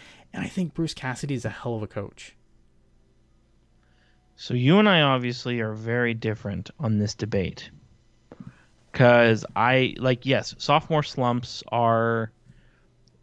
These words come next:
Speaker 2: they're, they're definitely a thing. But, I mean, really, if, just looking at it for me, you know, Arthur Kaliyev is really the only sophomore slump candidate, if you ask me.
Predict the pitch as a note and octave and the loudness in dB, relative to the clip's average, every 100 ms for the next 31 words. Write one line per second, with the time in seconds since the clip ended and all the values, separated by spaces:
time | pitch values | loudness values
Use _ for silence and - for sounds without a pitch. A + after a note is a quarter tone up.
0 | _ D3 A2 D#3 D#3+ B2+ D3+ D#3+ E3+ - | _ -16 -12 -2 2 2 4 6 4 4
1 | D#3 C#3 C#3 B2+ A2 B2 B2+ C3+ B2+ A2+ | 4 4 4 0 0 0 2 2 2 0
2 | C3+ F3+ G3+ E3+ C#3 - B2 - - F3+ | 0 4 4 2 -4 -6 -8 -6 -2 -2
3 | - C3+ D3+ G#3 B3 C#4+ G#3+ - A#2+ B2+ | 2 0 2 2 4 2 0 0 4 6
4 | G#3 C#3 C3 - _ - _ _ _ _ | 6 4 0 -4 _ -20 _ _ _ _
5 | _ _ _ - B2 G#2+ A2 - _ _ | _ _ _ 4 6 6 2 -4 _ _
6 | _ _ C#3 D3 D3+ - C3 D3 C#3 A2+ | _ _ 2 4 2 0 2 4 4 2
7 | A2 A2+ - A2 B2 C3+ A#2 A2+ G2 A2+ | 0 -8 -8 -4 0 0 0 0 2 2
8 | A#2+ A#2 A2+ G#2+ G#2+ A2 G#2+ - G#2 G#2+ | 4 2 2 -2 0 0 0 0 -2 0
9 | G#2 G2+ A2 G#2 - G#2 G2 A2 G#2+ - | -2 2 4 4 2 2 2 2 2 4
10 | G#2 G#2+ F#2 | 6 6 4